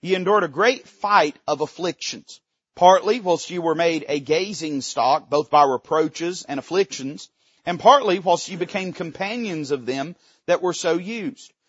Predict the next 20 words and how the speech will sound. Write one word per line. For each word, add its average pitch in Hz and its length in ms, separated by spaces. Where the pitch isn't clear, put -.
For 226 100
ye 233 120
had 233 200
compassion 214 680
of 156 80
me 160 160
in 165 80
my 160 160
bonds, 156 540
and 120 100
took - 180
joyfully 156 600
the 120 120
spoiling 180 540
of 139 100
your 135 120
goods, 151 380
knowing 196 360
in 165 100
yourselves 127 640